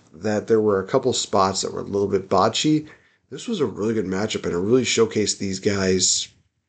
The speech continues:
being just staples in the X Division. I really loved everything that these guys did. It was tremendous athleticism.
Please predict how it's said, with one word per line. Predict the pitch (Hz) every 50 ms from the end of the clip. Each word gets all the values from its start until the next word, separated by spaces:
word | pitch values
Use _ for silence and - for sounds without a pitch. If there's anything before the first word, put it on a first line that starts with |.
| _ _ _
being | - 120 113 110 104 101 104
just | 101 98 - - - _ _ _ -
staples | - - - - - 120 110 107 - 95 87 85 - _ -
in | 113 107 110
the | 104 101 -
X | 95 95 95 -
Division. | - 95 90 87 82 - - - -
I | 82 92
really | 98 101 95 92 92 110 113 113 110 110
loved | 104 104 92 101 104 104 104 104 98 98 - _ _ _ _ _ _ _ _ _ _ -
everything | 107 101 110 107 104 - 107 - 98
that | 101 95 95
these | - 101 98 92 90
guys | - 87 - 85 82
did. | - - - 147 151 151 151 147 135 - - _ _ _ _ _ _ _ _ _ -
It | 87 82 85
was | 80 - -
tremendous | - - - 98 110 127 139 139 135 131 - - - - _ _ - 110
athleticism. | 113 107 - 120 120 117 113 - 113 113 104 113 117 113 113